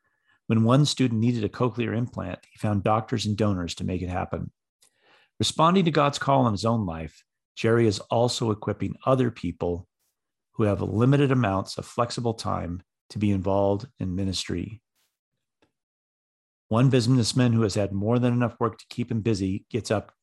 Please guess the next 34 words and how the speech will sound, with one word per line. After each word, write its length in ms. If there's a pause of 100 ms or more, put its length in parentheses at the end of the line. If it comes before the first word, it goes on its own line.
early 380
every 160
Wednesday 340
morning 300
to 60
go 140
to 80
the 80
Agape 480
Food 260
Bank, 260
where 80
he 40
picks 260
up 160
food 300
that 140
he 200
and 80
other 180
volunteers 520
deliver 400
to 120
these 200
migrant 400
families. 520 (640)
When 120
asked 300
why 220
he 120
does 240
it, 100
he 120
said, 420